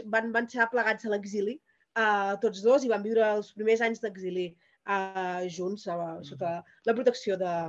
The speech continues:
de Pau Casals. Per tant, de fet, el text de, eh, Rafael Moragas, eh, la defensa, en defensa de... No, no recordo com és, era un text preciós de defensa, d'alguna manera, d'aquesta llibertat que s'havia pres Pujols en aquest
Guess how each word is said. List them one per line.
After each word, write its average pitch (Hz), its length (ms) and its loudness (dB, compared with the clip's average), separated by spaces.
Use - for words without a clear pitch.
de 226 100 2
Pau 226 240 10
Casals. 202 480 6
Per 180 160 -6
tant, 202 220 2
de 190 40 -8
fet, 185 220 -8
el 185 140 -6
text 226 260 -2
de, 202 160 4
eh, 202 640 0
Rafael 190 380 -2
Moragas, 196 580 -2
eh, 185 120 -2
la 185 180 -6
defensa, 226 420 -2
en 208 80 -2
defensa 220 340 -4
de... 196 140 -2
No, 226 260 -2
no 208 140 0
recordo 196 320 -8
com 196 140 -4
és, 196 160 -2
era 302 180 12
un 294 100 6
text - 340 -2
preciós 269 680 4
de 202 120 0
defensa, 220 500 0
d'alguna 214 340 2
manera, 226 300 6
d'aquesta 220 380 0
llibertat 247 560 6
que 311 80 -2
s'havia 226 340 4
pres 208 260 0
Pujols 190 520 -2
en 185 80 -6
aquest 170 180 -12